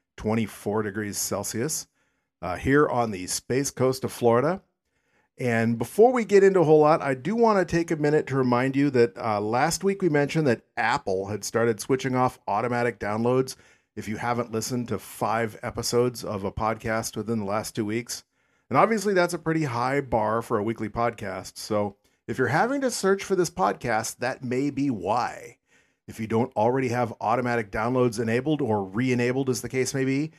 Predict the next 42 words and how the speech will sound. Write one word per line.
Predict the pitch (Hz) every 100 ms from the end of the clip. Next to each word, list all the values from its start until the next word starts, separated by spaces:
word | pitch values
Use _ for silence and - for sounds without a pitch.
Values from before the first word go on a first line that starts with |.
| - _ _ _
it | 120 147
is | 175 160
a | 147
really | 123 117 120 156 175 185 196
great | 147 131 147 156
way | 135 131 135
to | 110
help | 131 -
feed | - 139
that | 135 123
algorithm | 104 113 123 139 139
monster. | 139 135 131 156 156 147 _ _ _ _ _ _
And | 127
I | 127
know | 170 143
I | 113
like | 120 120 113
to | 110
listen | 107 - 104
to |
podcasts | - 110 101 110 104 -
when | 92
I'm | 87
traveling, | 110 104 104 104 107
and | 95
it's | 85 147
really | 220 202
nice | 160 147 -
to |
have | 139 135
all | 127
my | 120
favorite | 120 120 107
podcasts | 117 117 120 110 101 - 87
ready | 98 107 110 117
to | 101
listen | 98 101 113
if | 95 101
I'm | 95
on | 95 87
an |
airplane | 85 90 113 95 95